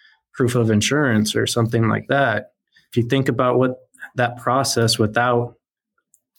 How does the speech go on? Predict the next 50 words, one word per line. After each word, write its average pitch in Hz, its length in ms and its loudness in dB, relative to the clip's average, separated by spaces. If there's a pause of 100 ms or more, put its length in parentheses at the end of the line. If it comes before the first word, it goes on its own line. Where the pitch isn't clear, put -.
tools 127 520 2
and 113 260 0
other 127 180 0
tools 131 340 2
involved, 117 560 2 (360)
a - 40 -8
lot 117 160 0
of 120 60 -4
customers 131 420 -2
might 123 240 0
bring 131 220 0
their 120 100 0
tax 117 320 -4
return 123 300 -2
in 120 180 2
and 113 100 2
then 110 80 2
you 110 80 2
gotta 113 200 0
scan 117 380 0
it 117 120 0
so 113 180 -2
it 107 80 -4
gets 113 200 -2
into 110 200 2
a 104 60 0
system 113 420 -2
somewhere, 107 540 0 (220)
or 120 140 0
they 117 120 2
might 110 320 -2
email 123 460 2
the 110 120 2
lender 123 400 2
a 107 60 0
document. 107 580 0 (640)
Well, 110 100 0
now 131 280 2
if 120 160 -2
you, 117 100 -2 (300)
you 113 80 -6
know, 107 80 2
with 110 120 0
our 117 100 2
application, 123 680 0
we 123 80 2
have 117 140 0
a 123 140 -2 (160)
customer 117 420 0
portal 120 580 0